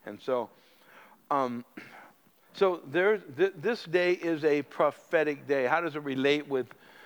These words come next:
you know, the pandemic today that we're facing? What, what does that have to do? And the question has been to me, what, what do we know about this? Well, we know some things.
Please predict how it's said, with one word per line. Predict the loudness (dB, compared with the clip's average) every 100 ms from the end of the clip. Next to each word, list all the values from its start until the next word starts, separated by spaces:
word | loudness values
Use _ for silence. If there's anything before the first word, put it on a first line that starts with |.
| -20 -20 -6
you | -2
know, | 0 2 0 -4 -18 -20 -20 -12
the | -6 -2 -4 -6 _ -6
pandemic | 0 0 2 2 2 -6
today | -2 2 4
that | 4 0
we're | -2 -2
facing? | -2 -4 -6 -6 2
What, | 2 4
what | 2
does | 4
that | 2 2
have | 2 -2 -4
to | -6
do? | -2 0
And | -2 -6 -14 -16 -10
the | -4
question | 2 2 0 -6
has | -2 -2
been | -2 -4 -4 -10
to | -6
me, | -2 0
what, | 2 2 0 -20 _ _ -10
what | -2 0
do | 0
we | -4 -4 -8 -18 -20 _ -8
know | -2 0
about | 0 2 2 0
this? | -6 -8 -4
Well, | 2 2 0 -8 -20 _
we | -4 0
know | 0 0
some | -2 -6 -6
things. | -8 -10 -10